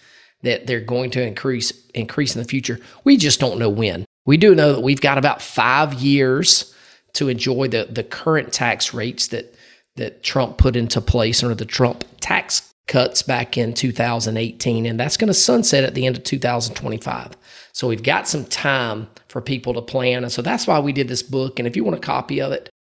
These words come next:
all you have to do is text the word diffuse to four seven four seven four seven, and we will, give us a good address, and we'll give you a copy of that book. Some great strategies in there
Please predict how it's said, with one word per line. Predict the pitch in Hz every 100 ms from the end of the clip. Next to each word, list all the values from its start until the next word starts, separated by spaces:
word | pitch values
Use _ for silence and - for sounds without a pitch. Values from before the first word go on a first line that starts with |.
| -
all | 151
you | 202
have | 185
to | 143
do | 139
is | 127
text | - 147 139 -
the |
word | 131 131 101
diffuse | 110 - 170 196 143 123 - - - _ _ -
to | 117
four | - 135 147
seven | - 147 135 127 131
four | - 135
seven | 123 131 110 107
four | 151 151
seven, | - 113 107 - - - - _
and | - 113 113
we | 135
will, | 135 127 123 123
give | 117 139 147
us | -
a |
good | 110 139 139
address, | 139 127 131 -
and | 117
we'll | 127 123 123
give | - 127
you | 127
a | 113
copy | - - 127
of |
that | 123 -
book. | 117 175 - - - -
Some | - 123
great | 117 147 160 170
strategies | - 143 139 127 131 117
in | 120
there | 120 117